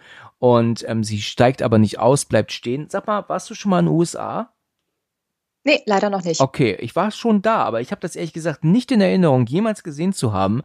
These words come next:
Speaker 1: dass man da bedient wird. Also, dass es da einen Tankwart gibt, der bedient und dann auch dann, äh, ähm, kassiert, indem du ihm die Karte rausgibst.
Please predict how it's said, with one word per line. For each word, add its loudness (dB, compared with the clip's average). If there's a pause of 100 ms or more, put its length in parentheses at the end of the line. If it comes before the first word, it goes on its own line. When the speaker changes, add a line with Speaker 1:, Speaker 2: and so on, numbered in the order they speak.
(360)
Speaker 1:
dass -4
man 4
da 4
bedient -2
wird. -4
Also, -6
dass 0
es -10
da 2
einen 0
Tankwart 0
gibt, -2
der 0
bedient -2
und -4
dann 0
auch 2
dann, 0
äh, 2
ähm, -4
kassiert, -4
indem -4
du -4
ihm -4
die -8
Karte 0
rausgibst. -4